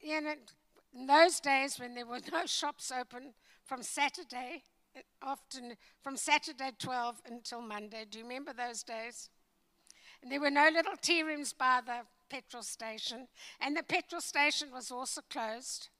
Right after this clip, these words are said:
over weekends. And Ian, somebody came to the door that afternoon, on Sunday afternoon, and Ian gave them a loaf of bread.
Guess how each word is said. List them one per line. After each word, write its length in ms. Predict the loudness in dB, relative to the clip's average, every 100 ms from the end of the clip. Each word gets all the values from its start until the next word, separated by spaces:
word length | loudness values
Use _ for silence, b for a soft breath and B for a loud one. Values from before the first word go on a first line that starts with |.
| _ _ _ _ _ -2
over 200 | -2 -4
weekends. 720 | -10 -12 -10 -8 -8 -8 -10 -12 _ _ b b b b b
And 180 | 6 8 10
Ian, 480 | 10 12 10 6 2
somebody 360 | 2 2 2
came 300 | 2 4 4 4
to 120 | 0
the 100 | -4
door 360 | -6 -10 -10
that 160 | -8 -4
afternoon, 600 | 0 -2 -2 -4 -4 -6
on 140 | -6 -4
Sunday 360 | -4 -2 0
afternoon, 680 | 0 -4 -10 -12 -12 -12 -16 B B B
and 520 | -4 -4 -4 -6 -4 -6 _ _ _ _ _ _ _ 0
Ian 240 | 0 2
gave 300 | 2 2 2
them 200 | -4 0
a 120 | 2
loaf 320 | 2 0 -2
of 180 | -12 -14
bread. 220 | -14 -14